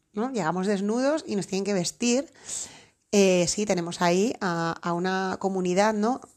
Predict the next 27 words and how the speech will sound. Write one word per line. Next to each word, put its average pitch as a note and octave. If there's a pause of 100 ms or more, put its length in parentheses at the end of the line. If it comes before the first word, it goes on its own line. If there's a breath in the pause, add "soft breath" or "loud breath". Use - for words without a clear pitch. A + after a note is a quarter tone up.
A F#3
nuestra F3
familia, A3+
a E3+
lo F3+
que, F3 (100)
lo G3
que G3
se-, - (420 loud breath)
lo G#3
que G3+
sea A#3+
que A#3+
haya A3+
recibiendo G#3+
a G3+
cada F#3
uno A#3+
cuando G3
llega F3
aquí, G#3+
porque F3+
hay E3+
muchas G3+
circunstancias G#3
de B3+ (260 loud breath)
bienvenida G3